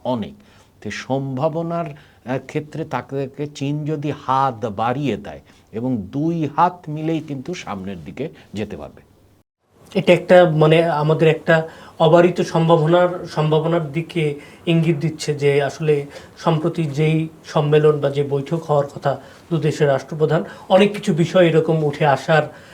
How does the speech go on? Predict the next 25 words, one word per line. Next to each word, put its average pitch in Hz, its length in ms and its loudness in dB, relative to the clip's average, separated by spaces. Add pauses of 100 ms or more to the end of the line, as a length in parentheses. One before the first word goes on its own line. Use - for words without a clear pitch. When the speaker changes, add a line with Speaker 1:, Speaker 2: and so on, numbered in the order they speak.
(160)
Speaker 2:
একটা 139 640 2
সম্ভাবনা 143 540 0
দেখা 143 260 0
যাচ্ছে। 135 400 -4 (480)
আমরাও 160 300 6
আশাবাদী, 147 440 2
দেখা 139 220 -2
যাক 143 180 0
কী 151 120 -6
হয়। 131 180 2 (380)
আমরা 160 420 6
আলোচনার 196 360 2
একদম 196 220 0
শেষ - 280 -4
পর্যায়ে 180 400 2
এসেছি। 208 420 -2
আম-, 160 480 -2
আহ, 156 400 -2 (360)
মূলত 214 260 6
আমি 180 260 4
একটু 185 220 -2
জিস্ট, 185 600 -2
আহ, 160 300 6
যদি 151 240 0
একটু 165 460 -2